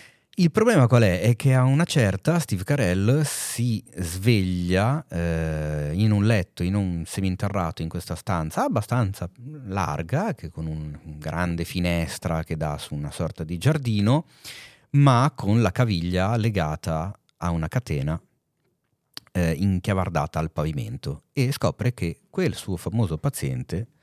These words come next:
lo ha rapito e se l'è portato via in casa per averlo tutto per sé, perché dice: "Io ho dei problemi, io voglio smetterla di avere questo istinto omicida, tu sei un analista e mi devi curare, e mi puoi curare soltanto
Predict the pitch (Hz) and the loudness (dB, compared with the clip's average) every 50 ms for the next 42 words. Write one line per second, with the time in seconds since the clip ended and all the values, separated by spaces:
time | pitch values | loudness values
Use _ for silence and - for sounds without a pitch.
0 | _ _ _ _ _ _ _ - 117 87 80 85 135 - - 78 71 - _ - | _ _ _ _ _ _ _ 4 4 4 4 2 -2 -2 -4 -8 -8 -6 _ -2
1 | 98 120 156 - _ _ _ _ _ _ _ _ _ 110 95 76 71 - 85 71 | -2 -2 -2 -6 _ _ _ _ _ _ _ _ _ -6 -6 -6 -6 -8 -10 -10
2 | 71 73 76 76 - - - 82 78 78 73 73 71 - _ - 80 - - 80 | -12 -12 -14 -16 -14 -10 -10 -8 -6 -6 -6 -8 -10 -10 _ -12 -12 -8 -8 -8
3 | - 92 90 85 76 - 90 76 87 113 120 - - - - 62 76 82 95 - | -6 -4 -6 -4 -6 -6 -6 -6 -6 -6 -6 -8 -12 -12 -10 -10 -10 -10 -10 -12
4 | _ _ _ _ _ _ _ _ _ _ _ _ _ _ _ _ _ _ _ _ | _ _ _ _ _ _ _ _ _ _ _ _ _ _ _ _ _ _ _ _
5 | _ - 98 76 90 104 95 76 76 76 78 80 - - - - 78 _ - 90 | _ -2 -2 0 0 0 0 -2 -2 -2 -4 -6 -6 -8 -10 -10 -8 _ -8 -10
6 | - - - 60 - - _ _ - - - - 76 78 76 - - 82 78 76 | -8 -8 -10 -12 -12 -16 _ _ -10 -8 -8 -8 -8 -8 -10 -8 -8 -6 -4 -4
7 | 78 80 87 82 73 73 73 76 87 92 - 127 131 131 143 147 151 156 160 165 | -4 -4 -4 -4 -4 -4 -2 -2 -4 -2 2 2 2 4 4 4 4 4 4 4
8 | 165 170 147 92 82 80 76 73 71 71 78 73 - 98 92 82 - _ - 71 | 2 2 2 0 0 0 0 -2 -2 -2 -4 -2 0 0 0 0 -2 _ -8 -6
9 | 71 69 69 67 69 67 65 64 64 64 64 64 62 62 69 73 71 69 67 - | -6 -6 -6 -6 -8 -10 -8 -10 -10 -10 -12 -10 -10 -8 -6 -4 -4 -6 -6 -8
10 | 71 - - 73 73 - - 87 80 - - 78 82 107 120 - - - 71 67 | -10 -8 -8 -10 -10 -4 -4 -4 -4 -2 -4 -2 -2 -2 -4 -4 -6 -8 -8 -6
11 | 67 85 101 123 139 _ - 76 69 - - 62 64 69 78 85 98 117 107 76 | -4 -4 -4 -4 -4 _ -8 -10 -8 -8 -10 -10 -8 -6 -4 -2 -2 -2 -2 -4
12 | - - - 92 95 101 87 67 - - - - - 95 90 - - - - 73 | -8 -10 -8 -6 -4 -4 -4 -6 -6 -10 -12 -10 -8 -8 -8 -8 -10 -10 -8 -8
13 | 87 107 101 - - 58 64 67 73 71 _ - 76 73 - 87 82 82 82 87 | -6 -6 -8 -8 -10 -12 -10 -8 -8 -8 _ -6 -6 -4 -4 -4 -4 -4 -4 -4
14 | 85 - 87 82 - 87 82 76 73 - - 80 82 | -6 -6 -8 -8 -6 -6 -6 -6 -6 -6 -6 -8 -8